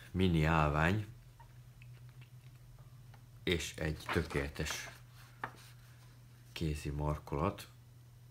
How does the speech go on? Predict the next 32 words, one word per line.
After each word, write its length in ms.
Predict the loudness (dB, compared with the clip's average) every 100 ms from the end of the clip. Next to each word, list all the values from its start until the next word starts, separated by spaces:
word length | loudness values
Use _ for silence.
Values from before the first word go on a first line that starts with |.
| -20
fotózáshoz, 920 | -10 -6 -4 -4 -4 -2 -2 -4 -8 -8 -4
filmezéshez. 960 | 2 4 4 2 0 -2 -4 -6 -6 -6 -6 -6 2
Ugye 100 | 6
városi 360 | 8 8 6
sétáknál 720 | 4 2 6 4 4 2 2 0 -8 2
nem 240 | 4 6
mindenki 460 | 6 4 2 2 0
szereti 380 | 2 2 4
cipelni 520 | 0 0 2 4 4 4
a 40 |
nagy 340 | 4 2 0 -8
professzionális 840 | 0 0 2 0 0 0 2 2 2
fotós 440 | 0 4 4 4
állványt, 460 | 4 6 4 2 -2 -10 -12 0
mert 300 | 4 4 4
hogy 120 | 4
nem 140 | 6
elég 240 | 6 4 2
ki 100 | -2
a 60 |
fényképezőnek 840 | 2 2 4 2 2 2 2 2 2
súlya 280 | 2 2 4
van, 140 | 4
nem 160 | 4 4
elég 240 | 4 0
ki 100 | 0
az 100 | 0
objektíveknek, 800 | 2 4 2 2 2 2 2 -2
a 40 |
fotós 500 | -2 -2 0 0 0
táskának, 600 | 2 2 2 0 0 0
a 120 | -2